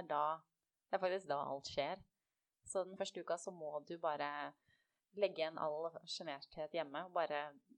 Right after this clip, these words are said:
spørre folk om de har lyst til å være med på ting, og sette deg ned med helt fremmede, og tenke litt over at alle de andre som er der, er i akkurat samme situasjon som deg, og blir, eh, superglad for at du setter deg ned og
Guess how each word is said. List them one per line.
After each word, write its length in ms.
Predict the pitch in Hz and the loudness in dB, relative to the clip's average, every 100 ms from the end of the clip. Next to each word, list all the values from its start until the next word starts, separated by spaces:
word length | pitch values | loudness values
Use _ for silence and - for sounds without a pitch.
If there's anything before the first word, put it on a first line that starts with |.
| - | -18
spørre 420 | - - 190 151 143 | -14 -2 -2 -2 -4
folk 220 | 160 165 | -4 -4
om 60 | |
de 80 | 170 | -10
har 40 | 160 | -12
lyst 120 | - | -8
til 80 | 165 | -6
å 40 | |
være 80 | 151 | -4
med 100 | 143 | -6
på 40 | 147 | -8
ting, 320 | 156 156 156 | -10 -10 -6
og 480 | 160 156 156 156 - - 180 | -2 2 2 0 -4 -10 -18
sette 240 | - 190 - | -2 -2 -2
deg 80 | 147 | -4
ned 100 | 147 | -4
med 80 | 160 | -6
helt 140 | 139 | -4
fremmede, 540 | 170 156 143 147 151 156 _ - | -4 -4 -4 -2 -2 -6 _ -10
og 500 | 170 156 156 - - _ _ _ _ - | -6 -4 -4 -6 -10 _ _ _ _ 0
tenke 240 | 208 202 | 0 0
litt 140 | 214 | 0
over 160 | 196 170 | 2 2
at 140 | 185 - | 2 2
alle 240 | 202 180 160 | 2 2 0
de 80 | 185 | -2
andre 400 | 170 151 151 165 | -2 -2 -2 -2
som 160 | 185 | -4
er 120 | 156 151 | -4 0
der, 220 | 190 214 | 2 2
er 280 | 165 151 156 | 0 -2 0
i 100 | 165 | -2
akkurat 320 | - - 165 | -4 -4 -6
samme 220 | - 160 151 | -4 -10 -12
situasjon 360 | - 165 160 | -10 -8 -8
som 120 | 151 165 | -10 0
deg, 220 | 175 202 - _ _ _ | 0 0 -8 _ _ _
og 140 | 190 175 | -8 -6
blir, 340 | 175 170 165 | -8 -8 -10
eh, 240 | 165 170 170 | -10 -12 -12
superglad 680 | - - 170 - 160 180 180 | -14 -12 -12 -8 -4 -4 -4
for 80 | - | -10
at 60 | 160 | -12
du 100 | 151 | -8
setter 260 | 151 156 156 | -8 -4 -6
deg 100 | 156 | -6
ned 200 | 147 147 | -8 -6
og 260 | 151 147 | -6 -6